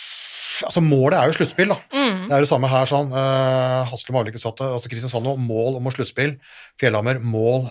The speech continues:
Speaker 1: eh, sluttspill. Eh, Fjellhammer mener vel selv, da, eh, med Christian, eh, Blisnak, at, eh, de har, eh, tatt et steg i kvalitet.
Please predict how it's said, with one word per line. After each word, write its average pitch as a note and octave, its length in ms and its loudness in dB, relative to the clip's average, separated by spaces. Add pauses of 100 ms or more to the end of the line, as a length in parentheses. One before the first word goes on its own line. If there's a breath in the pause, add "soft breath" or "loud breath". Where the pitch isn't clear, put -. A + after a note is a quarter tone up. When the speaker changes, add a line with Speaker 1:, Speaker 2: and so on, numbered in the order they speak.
(100)
Speaker 1:
eh, A#2 680 -2
sluttspill. C3+ 460 -2 (800 soft breath)
Eh, B2 760 0
Fjellhammer B2 400 0
mener A2 280 0
vel A#2+ 140 -4
selv, D#3 300 2
da, F3+ 120 -4 (760 soft breath)
eh, B2+ 340 -2
med B2+ 220 -4
Christian, B2 600 -6
eh, A#2 640 -10
Blisnak, A#2 460 -12
at, B2 300 -12
eh, A#2+ 400 -8 (100)
de A2+ 220 -14
har, A#2 420 -8
eh, A#2 420 -10
tatt - 240 -14
et B2 80 -10
steg - 360 -8 (920)
i A#2+ 60 -8
kvalitet. C3 640 -6